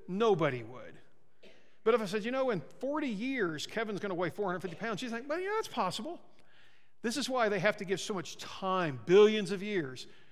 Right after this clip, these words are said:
Because if you say, "Well, a, a, a monkey turned into a person, it took twenty years," nobody like, "No." Like, "Well, it took ten billion."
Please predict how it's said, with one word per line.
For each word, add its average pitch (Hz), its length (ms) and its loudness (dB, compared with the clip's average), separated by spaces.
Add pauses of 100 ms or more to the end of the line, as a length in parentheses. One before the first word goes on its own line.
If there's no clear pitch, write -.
(360)
Because 160 440 -2 (180)
if 170 140 -4
you 196 80 -2
say, 196 160 0
"Well, 233 440 2
a, - 60 -2
a, 143 220 -4 (140)
a 160 60 -2
monkey 262 280 -2
turned 254 200 -2
into 226 180 2
a 180 40 2
person, 226 380 0
it 165 80 -8
took - 180 -8
twenty 208 240 -2
years," 180 380 -4
nobody 196 240 -2
like, 147 180 -6
"No." 143 540 -2
Like, 135 240 -12 (500)
"Well, 240 160 8
it 226 100 2
took - 220 -2
ten 254 240 0
billion." 190 540 4